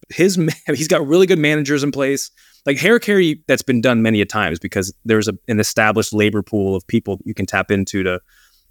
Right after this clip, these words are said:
staff your business, right? Like, it's a career for stylists.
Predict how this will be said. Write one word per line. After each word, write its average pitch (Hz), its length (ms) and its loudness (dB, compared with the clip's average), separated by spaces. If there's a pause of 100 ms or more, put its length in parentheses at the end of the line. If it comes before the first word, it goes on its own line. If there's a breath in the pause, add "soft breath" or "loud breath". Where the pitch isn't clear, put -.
staff 98 340 0
your - 100 0
business, 104 420 0
right? 92 220 2
Like, 85 120 -6
it's - 100 -4
a 95 60 -6
career 123 480 2
for 85 120 -14
stylists. - 840 -4